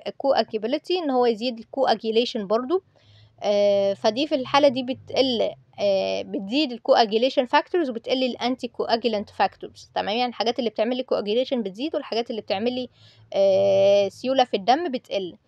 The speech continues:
تمام؟ فده عندي بيقول لي يا إما برايمري يعني ح-، حاجة جيناتيك، يعني حاجة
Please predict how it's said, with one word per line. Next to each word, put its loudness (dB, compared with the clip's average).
تمام؟ 2
فده 6
عندي 0
بيقول 0
لي 0
يا 4
إما 2
برايمري 4
يعني 0
ح-، 2
حاجة 0
جيناتيك، -2
يعني -4
حاجة -2